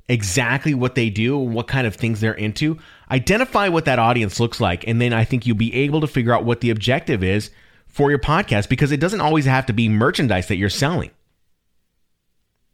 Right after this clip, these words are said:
If you're someone who's in the literature niche, maybe you create a book club, and what you're utilizing your podcast for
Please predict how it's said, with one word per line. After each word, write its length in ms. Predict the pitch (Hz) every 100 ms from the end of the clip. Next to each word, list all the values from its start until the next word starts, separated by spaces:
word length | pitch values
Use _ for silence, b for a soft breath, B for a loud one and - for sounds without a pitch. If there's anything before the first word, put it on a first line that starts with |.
| _ _ _ _ _ _ _ -
If 120 | 147
you're 100 | 180
someone 260 | 214 202
who's 120 | 180 170
in 80 |
the 100 | 170
literature 540 | 131 127 147 156 - 127
niche, 500 | 117 143 170 101 -
maybe 360 | 117 135 160
you 120 | 180 175
create 360 | - 151 156
a 40 | 156
book 360 | 98 147 -
club, 400 | - 107 76 - - _ _ _ _ _ _ _
and 240 | 139 139 131
what 180 | 156
you're 80 | 147
utilizing 840 | 127 120 165 202 123 113 120 120
your 240 | 123 113 127
podcast 600 | - 131 220 - 92 85
for 380 | - 87 82